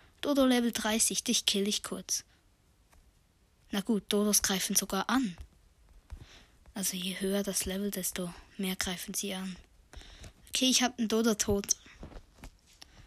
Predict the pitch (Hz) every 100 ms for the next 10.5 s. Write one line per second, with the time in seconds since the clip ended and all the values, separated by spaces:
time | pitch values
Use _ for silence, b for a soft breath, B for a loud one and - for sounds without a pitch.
0 | b _ 226 202 226 220 233 208 196 208
1 | - 220 208 190 208 - - - 208 202
2 | - 202 185 - 208 196 - 202 208 190
3 | 190 190 185 190 196 190 196 175 - 196
4 | B B B B B B - - - _
5 | - - 190 170 - - - 202 208 208
6 | - - 254 269 277 269 277 - - -
7 | 226 - 226 - 208 202 - 190 - B
8 | B - 226 - - 277 285 262 - 233
9 | 165 - - - - - - - 247 -
10 | - - 240 330 392